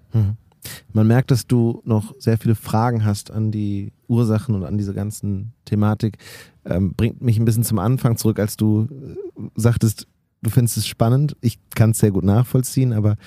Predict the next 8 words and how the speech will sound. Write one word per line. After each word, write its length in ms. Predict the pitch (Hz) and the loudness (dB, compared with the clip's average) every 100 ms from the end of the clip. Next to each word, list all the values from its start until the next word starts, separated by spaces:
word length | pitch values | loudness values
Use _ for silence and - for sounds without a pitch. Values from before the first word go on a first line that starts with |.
| - - - _ _ | -18 -20 -20 _ _
ähm, 240 | - 95 92 | -6 -6 -4
wie 120 | - 107 | -2 2
kommt's 280 | 120 151 87 | 2 2 0
eigentlich, 200 | 104 - | -2 0
dass 180 | 107 | -2
du 80 | - | -2
dich 160 | 98 98 | -4 -4
so 400 | 98 101 104 | -2 0 0